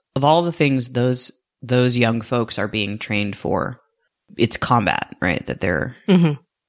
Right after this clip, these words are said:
Speaker 1: and, and Bellamy talks about, oh man, I love Bellamy's he does his speech about, "On the Ark, this, this jacket meant something different. Down here,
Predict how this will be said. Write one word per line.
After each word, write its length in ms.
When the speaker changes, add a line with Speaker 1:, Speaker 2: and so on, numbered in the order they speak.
Speaker 1:
and, 240
and 140
Bellamy 300
talks 440
about, 400
oh 100
man, 200
I 100
love 220
Bellamy's 600
he 140
does 220
his 120
speech 340
about, 320
"On 140
the 100
Ark, 240
this, 340
this 180
jacket 380
meant 180
something 320
different. 400
Down 180
here, 320